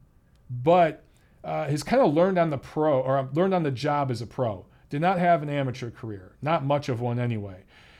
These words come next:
So he does have some early losses in his career, and every, or, I'm sorry, he's got the one loss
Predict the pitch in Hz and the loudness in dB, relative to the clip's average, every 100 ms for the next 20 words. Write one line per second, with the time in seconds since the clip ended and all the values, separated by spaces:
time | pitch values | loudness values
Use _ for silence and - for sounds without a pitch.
0 | _ - 175 156 165 170 190 202 196 185 | _ 0 4 4 2 -2 0 4 4 4
1 | 165 151 160 151 160 147 139 139 147 127 | 2 2 -2 -2 0 2 2 2 -2 -6
2 | 139 135 - 135 131 131 127 127 127 120 | -6 -8 -6 -4 -2 -2 -2 -4 -6 -8
3 | 123 131 - 147 131 127 143 135 135 143 | -6 -8 -6 -8 -10 -4 -4 -2 -2 -2
4 | 143 135 131 | 2 2 0